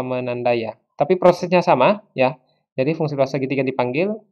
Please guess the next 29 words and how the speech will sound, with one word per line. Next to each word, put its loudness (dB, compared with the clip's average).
eh, 2
prosesnya -4
akan -2
ke -6
sini, -2
lalu 2
kemudian 0
baris 0
kesebelas -4
akan -4
dieksekusi. -10
Nah, -6
ketika -2
baris 0
kesebelas -4
dieksekusi, -4
maka 0
akan -2
ditampilkan -4
output -8
ini. -8
Lalu 0
kemudian 2
setelah 0
fungsi -4
ini -2
selesai -2
dieksekusi -6
semuanya, -4